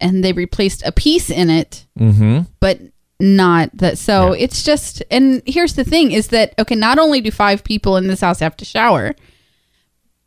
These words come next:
Speaker 1: but there's washing dishes, there's washing laundry,
Speaker 2: No, I get
Speaker 1: there's
Speaker 2: that.
Speaker 1: all of these other things that, that are, are being stalled
Speaker 2: Mm-hmm.
Speaker 1: because <laughs> there's not enough hot water.
Speaker 2: Yeah.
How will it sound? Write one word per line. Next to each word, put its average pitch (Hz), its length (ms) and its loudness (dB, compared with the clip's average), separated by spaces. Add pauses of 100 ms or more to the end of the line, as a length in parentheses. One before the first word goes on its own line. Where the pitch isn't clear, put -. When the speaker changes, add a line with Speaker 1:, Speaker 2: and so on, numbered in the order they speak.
Speaker 1:
but 202 540 0 (100)
there's 196 400 0
washing 180 460 -2
dishes, 196 600 -2 (880)
there's 185 200 0
washing 190 340 0
laundry, 202 800 2
Speaker 2:
No, 180 140 0
I 208 120 2
get 226 60 2
Speaker 1:
there's 220 160 2
Speaker 2:
that. 156 240 0
Speaker 1:
all 240 180 4
of 277 100 2
these 226 180 -2
other 208 220 2
things 247 420 0
that, 190 300 2 (440)
that 190 340 0
are, 175 400 2
are 185 140 2
being 190 240 2
stalled 208 840 0 (220)
Speaker 2:
Mm-hmm. 98 320 4 (240)
Speaker 1:
because 165 760 -2 (320)
<laughs> - 360 -16
there's - 540 0
not 196 200 -2
enough 185 280 -4
hot 196 220 -2
water. 233 420 0 (400)
Speaker 2:
Yeah. 90 240 2